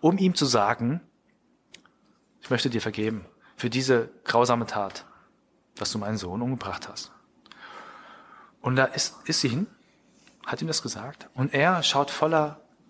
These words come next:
Frieden, wie Buddha, schaut er sie an und sagt, „Ich hab auch Jesus Christus angenommen.“ Und sie ist echt zerbrochen daran. Sie ist echt komplett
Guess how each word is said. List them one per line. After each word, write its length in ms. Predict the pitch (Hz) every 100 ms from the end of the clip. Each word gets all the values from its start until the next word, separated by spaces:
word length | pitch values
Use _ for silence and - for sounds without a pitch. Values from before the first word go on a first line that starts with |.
| _ _ _ _ _ _ _
Frieden, 580 | - 147 165 151 147 143 _ _ _ _ _ _ _ _ _ _ _ _ _ _ _ - _
wie 120 | 143
Buddha, 500 | 139 135 143 139 139 - _ _ - -
schaut 260 | - 135 135
er 80 |
sie 180 | 123 123
an 160 | 107 135
und 120 | 120
sagt, 420 | 110 107 - - - _ _ _ _ _ _ _ _ _ _
„Ich 200 | - -
hab 100 | -
auch 140 | 131
Jesus 480 | - 95 90 - - -
Christus 480 | - - - - - -
angenommen.“ 400 | 110 98 95 92 - _ _ _ _ _ _ - -
Und 100 | 120
sie 220 | 101 156
ist 200 | 180 -
echt 240 | 139 - -
zerbrochen 520 | 135 - - 147 131
daran. 240 | 98 92
Sie 80 | 110
ist 140 | 131 -
echt 280 | 156 - - _ _ _ _ _ _ _ - -
komplett 460 | 117 123 135 -